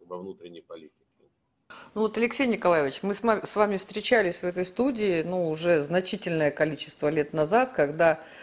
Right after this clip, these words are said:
Speaker 2: а, вы, а, а, вас тайком, я так понимаю, да, привезли в Ро-, в Россию, и,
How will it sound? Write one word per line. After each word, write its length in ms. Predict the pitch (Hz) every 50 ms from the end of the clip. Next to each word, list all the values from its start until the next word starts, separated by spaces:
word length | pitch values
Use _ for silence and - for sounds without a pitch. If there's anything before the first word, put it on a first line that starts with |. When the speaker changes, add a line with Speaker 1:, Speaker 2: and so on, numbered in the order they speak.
| - - - _
Speaker 2:
а, 460 | - 147 147 143 139 131 123 110 -
вы, 640 | - 123 123 131 131 151 165 175 170 160 156 143 -
а, 260 | - 131 131 127 127 - - - - - - _ -
а, 320 | 139 139 139 131 - - - - - - - - - - - - _ _
вас 600 | - - 156 156 175 170 - - - - 151 139 - _
тайком, 460 | - 185 185 180 185 - - 208 202
я 120 | 180 160 160
так 200 | - 143 - -
понимаю, 440 | 165 156 156 151 151 147 135 135 135
да, 200 | 143 160 160 156
привезли 640 | 156 - - 147 143 147 170 165 160 156 156 156 143
в 280 | 131 117 117 131 143
Ро-, 300 | 151 151 151 147 147 -
в 40 | 147
Россию, 640 | 156 151 151 - - - 214 262 277 262 226 190 160 147
и, 340 | 135 143 156 156 151 147